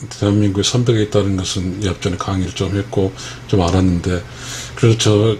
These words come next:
그, 그렇게 강의를 하면서 갑자기 좀 뜬구름 같은 생각이 들었어요.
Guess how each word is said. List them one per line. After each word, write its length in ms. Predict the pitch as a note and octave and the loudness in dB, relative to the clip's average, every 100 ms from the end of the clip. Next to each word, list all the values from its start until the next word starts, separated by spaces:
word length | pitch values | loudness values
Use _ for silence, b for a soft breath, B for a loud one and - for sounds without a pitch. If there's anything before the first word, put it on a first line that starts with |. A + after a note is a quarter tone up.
| - | -2
그, 140 | A#2+ - | -4 -4
그렇게 380 | - A#2 A#2 A#2+ | -2 0 0 -2
강의를 400 | A2+ G#2+ A2 A2+ | 0 2 2 2
하면서 320 | B2 B2 A#2 | 0 -2 -2
갑자기 380 | - A#2 A#2+ G#2 | -6 -2 0 0
좀 180 | A2+ G#2 | 0 0
뜬구름 460 | C3+ C3 B2 A#2+ A2+ | 2 2 2 2 0
같은 260 | G#2+ - | -2 -4
생각이 360 | G#2+ A2+ G#2 F#2 | -4 -2 -2 -4
들었어요. 420 | - F2 - F2 | -6 -10 -6 -8